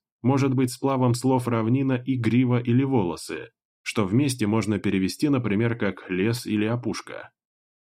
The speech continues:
Имя Миральда можно разделить на мир и Альда. Последнее слово означает волну, что вызывает в воображении образ цунами, который обрушивается так же резко,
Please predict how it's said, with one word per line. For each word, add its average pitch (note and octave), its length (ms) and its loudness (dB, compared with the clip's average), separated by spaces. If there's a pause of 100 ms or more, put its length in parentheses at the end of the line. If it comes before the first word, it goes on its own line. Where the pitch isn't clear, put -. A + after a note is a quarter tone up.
(140)
Имя G#2 240 2
Миральда B2 800 -2 (100)
можно C3 380 2
разделить B2 500 2
на G#2 180 -2
мир A#2+ 300 2
и C3 260 -4
Альда. E2+ 640 -4 (540)
Последнее F#2+ 520 0
слово C#3 420 0
означает A2 520 0
волну, G2 640 0 (140)
что A#2 220 0
вызывает A2 480 0
в A#2+ 40 -6
воображении B2 720 0
образ G#2 460 -2
цунами, A#2+ 640 -2 (320)
который G2 380 0
обрушивается A#2 760 0
так G#2+ 220 -2
же F2+ 160 -2
резко, B2 600 -2